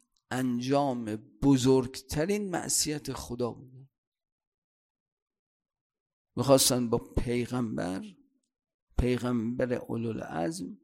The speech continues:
رو در رو بشن و مقابله کنند و او رو بشکنن. اینایی که در صدد چنین چیزی بودن،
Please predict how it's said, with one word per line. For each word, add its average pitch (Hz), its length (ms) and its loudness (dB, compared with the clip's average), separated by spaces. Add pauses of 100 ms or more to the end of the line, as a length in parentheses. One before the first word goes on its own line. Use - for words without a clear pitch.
(640)
رو 127 380 -4
در 120 220 0
رو 127 400 -4
بشن 117 420 -4
و 110 80 -4
مقابله 117 840 -2
کنند 180 580 -6 (760)
و - 880 0 (1600)
او 180 140 2
رو 185 300 2 (600)
بشکنن. 113 720 0 (1500)
اینایی 233 380 10
که 247 160 2
در 202 260 4
صدد 127 800 0
چنین 92 400 -4
چیزی 123 380 -6
بودن، 117 560 -6